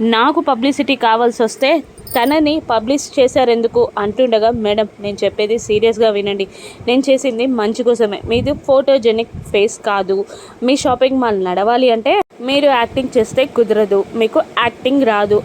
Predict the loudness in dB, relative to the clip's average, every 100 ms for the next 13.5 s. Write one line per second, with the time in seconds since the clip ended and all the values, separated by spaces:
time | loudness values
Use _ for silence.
0 | -2 0 0 2 0 0 2 2 0 0
1 | 0 0 0 0 -2 -4 -4 -2 -2 -2
2 | 0 0 2 0 0 0 0 -2 -4 -2
3 | -2 0 0 0 0 2 2 0 0 -4
4 | -4 -2 -2 -2 -16 -16 -18 -14 0 2
5 | 2 2 2 2 2 0 2 2 2 0
6 | 0 -4 -4 -2 0 2 2 2 0 -2
7 | -2 0 2 2 0 -2 -2 0 0 0
8 | 2 0 0 -2 -2 -2 -4 -6 -4 -2
9 | 0 0 0 -2 -4 -2 -6 0 -2 0
10 | -4 -4 -6 -6 -2 2 4 4 2 2
11 | 2 2 -2 -6 -12 -14 -4 -4 0 2
12 | 2 2 0 2 2 2 0 0 2 2
13 | 2 0 0 0 0